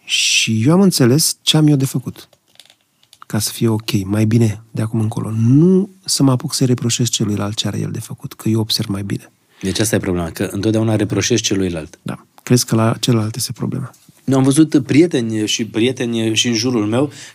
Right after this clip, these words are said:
Speaker 2: care nu mă așteptam la un moment dat să pună punct relației lor. Aveau
Speaker 1: Mhm.
Speaker 2: căsnicii frumoase și dintr-o dată
Speaker 1: Da.
Speaker 2: rămâi surprins și zici, "Nu cred."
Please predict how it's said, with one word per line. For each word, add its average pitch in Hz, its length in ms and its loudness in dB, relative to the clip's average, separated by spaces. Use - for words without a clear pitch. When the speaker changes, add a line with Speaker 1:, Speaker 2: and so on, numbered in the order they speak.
Speaker 2:
care 139 180 0
nu 135 200 0
mă 160 80 0
așteptam 147 360 -4
la 151 80 -2
un 143 40 -4
moment 135 180 -4
dat 139 100 -2
să 139 100 -2
pună 143 240 0
punct 143 280 -2
relației 131 440 -4
lor. 98 260 -8
Aveau 110 240 0
Speaker 1:
Mhm. 113 100 4
Speaker 2:
căsnicii 131 420 2
frumoase 139 520 -2
și 147 100 -6
dintr-o 139 340 -4
dată 190 600 -2
Speaker 1:
Da. 117 440 -4
Speaker 2:
rămâi 160 280 2
surprins 190 440 0
și 180 160 -2
zici, 139 100 0
"Nu 160 200 2
cred." 80 360 -10